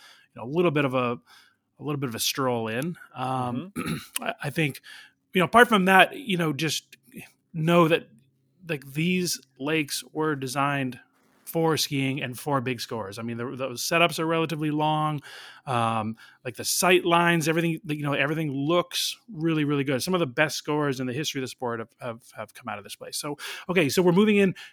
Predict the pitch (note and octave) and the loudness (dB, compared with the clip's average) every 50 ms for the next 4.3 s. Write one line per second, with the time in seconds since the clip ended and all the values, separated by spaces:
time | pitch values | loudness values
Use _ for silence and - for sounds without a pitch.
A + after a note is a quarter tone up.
0 | _ - F3+ F3+ E3+ E3 - - - _ _ _ _ _ _ _ _ _ _ _ | _ -2 2 2 2 2 0 -4 -16 _ _ _ _ _ _ _ _ _ _ _
1 | _ _ _ _ _ - G#3+ G#3+ - - - - G3 G3+ A#3 A3+ - - B3+ B3+ | _ _ _ _ _ 0 0 2 2 0 -4 -2 0 0 0 2 2 4 6 6
2 | C4 A#3+ A3+ G3 G3 F3+ F3+ F3 - E3 D3 D3+ D3 - D#3+ D3 C3+ - D3+ C#3+ | 6 6 4 4 4 2 2 2 2 0 -2 -2 -2 -2 -2 -4 -2 -2 -2 -2
3 | B2+ D3 D3+ D#3 - _ - - _ _ - - G3 F3+ E3 F#3 G#3 A3 B3 A#3 | -2 -2 -2 -4 -6 _ -20 -20 _ _ -6 -2 0 2 4 4 4 6 6 6
4 | A#3 G#3+ G3+ G3+ G3+ | 6 8 8 6 6